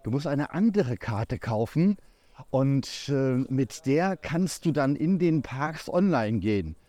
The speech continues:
Ich denk mir nur, das klingt nach einer guten Idee. <laughs> Jetzt erstmal irgendwo in den Park mit dem Tablet hinsetzen,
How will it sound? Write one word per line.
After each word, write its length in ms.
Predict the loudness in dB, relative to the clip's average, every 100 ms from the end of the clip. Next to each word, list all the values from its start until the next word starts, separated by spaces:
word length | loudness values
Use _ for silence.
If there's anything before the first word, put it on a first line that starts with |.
| _ -20 -8
Ich 180 | -6 0
denk 180 | 0
mir 140 | 2 0
nur, 120 | 2
das 140 | 0
klingt 220 | 0 -2 0
nach 100 | 2
einer 160 | 2
guten 400 | 2 2 4 2
Idee. 460 | 2 0 0 0 -4 -10 -20 -20 -20 -2
<laughs> 120 | 0 0 -10 -20 -6
Jetzt 180 | -6 -4
erstmal 440 | -2 -2 0 0 2
irgendwo 520 | 4 4 4 4 4
in 180 | 4 0
den 40 |
Park 360 | 0 0 0 -2 -14 -18 0
mit 160 | 2 4
dem 120 | 2
Tablet 440 | 2 2 2 2
hinsetzen, 720 | 0 0 2 0 0 0 0